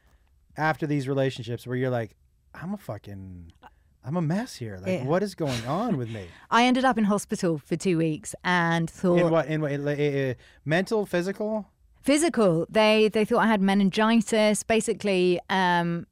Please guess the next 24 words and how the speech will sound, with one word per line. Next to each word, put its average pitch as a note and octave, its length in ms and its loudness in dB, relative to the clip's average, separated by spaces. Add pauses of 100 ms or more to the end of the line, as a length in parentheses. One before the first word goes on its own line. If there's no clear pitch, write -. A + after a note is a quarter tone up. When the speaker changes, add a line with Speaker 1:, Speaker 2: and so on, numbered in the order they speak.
(160)
Speaker 2:
I, A3+ 300 2
I C4 120 0
kept C#4 200 -4
saying C4 140 0
my A3 120 2
body G3+ 340 0
shut - 480 -4
down. D#3 540 -4 (300)
And G3 140 2
what G3 140 2
I G3 80 4
mean G#3 360 4
by E3+ 180 2
that D#3 340 -2
is D#3+ 440 0
that E3 480 2 (120)
I, E3 840 2 (120)
you F#3+ 80 -4
know, E3 220 -4
I E3+ 100 -2
was D#3+ 140 -2
fainting F#3 440 -2
a E3+ 60 0
lot. E3 380 2